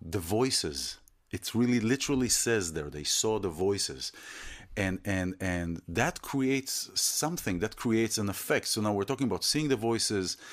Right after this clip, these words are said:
m-, m-, meaning seeing the sound. But let's talk about sound. What, from your, from your expert, uh, uh, perspective,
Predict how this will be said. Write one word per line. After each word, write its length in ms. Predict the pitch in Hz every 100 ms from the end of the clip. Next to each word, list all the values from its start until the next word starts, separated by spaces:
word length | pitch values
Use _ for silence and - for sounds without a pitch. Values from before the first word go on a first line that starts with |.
| - - -
m-, 120 | 98 95
m-, 280 | 117 113 104 104
meaning 240 | 107 101
seeing 360 | - 123 127 113
the 80 |
sound. 480 | 92 - 110 104 92 87 - - - -
But 100 | 110
let's 200 | - -
talk 180 | 208
about 420 | 214 131 107 95 - -
sound. 640 | - - 127 113 82 73
What, 400 | 85 120 156 - - - - - - _ _
from 320 | - 110 101
your, 480 | 113 135 143 139 123 - -
from 240 | - 104
your 240 | 123 135 -
expert, 800 | 123 - - - 110 95 - - - -
uh, 40 |
uh, 720 | 87 85 87 80 80 82 - 87 78 - _
perspective, 720 | - 95 - 101 - 82 69